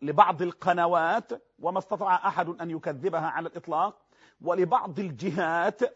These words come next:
ولبعض المؤسسات ولبعض العمال ولبعض القائمين على الاعتصامات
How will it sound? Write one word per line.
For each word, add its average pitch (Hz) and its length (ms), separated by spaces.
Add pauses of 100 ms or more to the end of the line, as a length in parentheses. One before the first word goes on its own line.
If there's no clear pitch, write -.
(240)
ولبعض 180 460
المؤسسات 180 920 (120)
ولبعض 165 460
العمال 175 680 (420)
ولبعض 196 920
القائمين 220 480
على 190 180
الاعتصامات 180 1120